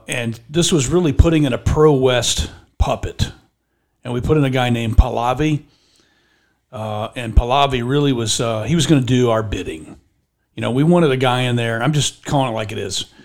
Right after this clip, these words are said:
Uh, we wanted a guy to just kinda do what we want. Uh, and so we made this happen with the Brits. And so we, we brought out Mossadegh, we brought in Pahlavi and Operation Ajax. So you can look after that, look at that and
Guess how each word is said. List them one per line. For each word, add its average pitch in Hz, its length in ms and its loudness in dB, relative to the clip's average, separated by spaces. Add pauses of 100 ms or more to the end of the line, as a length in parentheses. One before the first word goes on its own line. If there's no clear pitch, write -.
(500)
Uh, 117 260 -2
we 139 80 4
wanted 160 220 4
a 143 60 0
guy 139 260 2
to 127 100 0
just 127 220 -2
kinda 131 200 -2
do 127 140 0
what 127 140 -2
we 131 140 -4
want. 120 440 -4 (520)
Uh, 113 280 -6
and 117 200 -2
so 123 180 2
we 123 160 -2
made 120 220 -2
this 123 100 0
happen 117 320 -2
with 107 140 -8
the 110 60 -14
Brits. 110 380 -8
And 113 120 -6
so 123 100 -2
we, 123 220 -4 (100)
we 131 100 -10
brought 131 360 0
out 131 200 0
Mossadegh, 135 600 0
we 117 140 -6
brought 120 340 0
in 123 280 -2 (400)
Pahlavi 135 680 0
and 107 80 -4
Operation 110 440 -2
Ajax. 113 460 -2
So 127 80 -6
you 139 80 -4
can 143 160 2
look 143 160 2
after 120 300 -6
that, 113 200 -6
look 139 240 -6
at 113 220 -6
that 113 300 -4
and - 260 -14